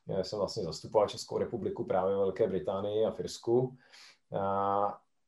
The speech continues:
a, eh, když jsem skončil vlastně, eh, na Czech Investu, tak, eh, mě nabídl, eh, nabídl roli, eh, jako head of sales pro,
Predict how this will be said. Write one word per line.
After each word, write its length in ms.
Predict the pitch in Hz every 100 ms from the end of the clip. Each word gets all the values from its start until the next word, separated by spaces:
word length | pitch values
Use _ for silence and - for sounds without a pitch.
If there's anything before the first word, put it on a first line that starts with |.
| _
a, 640 | 107 104 98 101 95 92 107
eh, 460 | 104 98 107 113
když 160 | 110 104
jsem 160 | 120 110
skončil 440 | - 107 107 120
vlastně, 400 | 110 110 - 117
eh, 220 | 104 92 - 110 95 95 95 104 - - _ -
na 140 | 95
Czech 220 | - 110
Investu, 400 | 117 110 - 123
tak, 320 | 113 104 -
eh, 60 | 107 101 98 104 - -
mě 260 | 104 107
nabídl, 580 | 104 98 104 110 107 107 - - - - _ -
eh, 420 | 98 92 92 92
nabídl 640 | 92 92 104 107 104 101 92
roli, 500 | 101 101 104 107 107 - _ - -
eh, 220 | 92 92
jako 180 | 90 -
head 140 | 104
of 120 | 110 -
sales 380 | 98 104 127
pro, 360 | 127 120 113 -